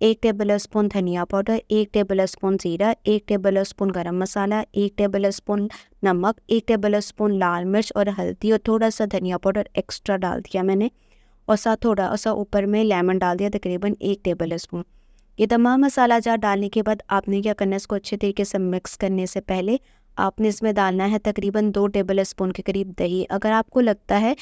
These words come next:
कि जो दही है वो थोड़ा सा कम है और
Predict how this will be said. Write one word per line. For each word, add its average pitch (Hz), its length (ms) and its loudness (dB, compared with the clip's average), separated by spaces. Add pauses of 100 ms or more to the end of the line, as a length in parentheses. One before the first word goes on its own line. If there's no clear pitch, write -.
(280)
कि 226 180 4
जो 226 140 2
दही 202 420 2
है 240 120 2
वो 240 120 2
थोड़ा 214 260 0
सा 220 180 -4
कम 196 300 -2
है 233 180 2
और 233 120 -2